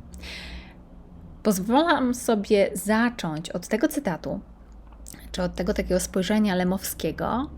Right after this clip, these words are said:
a, bo w ogromnym skrócie oczywiście, w ogromnym uproszczeniu ta historia w Blade Runnerze właśnie tak wygląda, nie? Odkrycia naukowe, jakaś komercjalizacja, wojna informacyjna, dużo różnych rzeczy, które się zadziewa.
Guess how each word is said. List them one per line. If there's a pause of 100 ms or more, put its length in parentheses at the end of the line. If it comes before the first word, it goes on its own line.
(140)
a, (300)
bo
w
ogromnym
skrócie
oczywiście,
w
ogromnym
uproszczeniu (380)
ta
historia
w
Blade
Runnerze
właśnie
tak
wygląda,
nie?
Odkrycia
naukowe,
jakaś
komercjalizacja,
wojna
informacyjna,
dużo
różnych
rzeczy,
które
się
zadziewa.